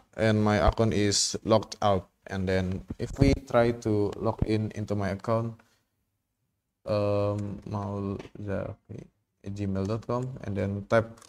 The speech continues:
the password, login, um, go into the home page,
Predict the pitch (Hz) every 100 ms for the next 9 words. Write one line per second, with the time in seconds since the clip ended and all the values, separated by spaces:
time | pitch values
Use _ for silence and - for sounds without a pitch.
0 | - 107 104 107 120 127 - _ _ _
1 | _ - - 117 120 127 127 127 _ _
2 | _ _ _ _ _ _ _ _ _ _
3 | _ _ _ _ - - 101 101 98 104
4 | 104 113 110 107 101 98 107 113 113 117
5 | - _ _ _ _ _ _ _ _ _
6 | _ _ _ _ _ _ _ 117 123 -
7 | -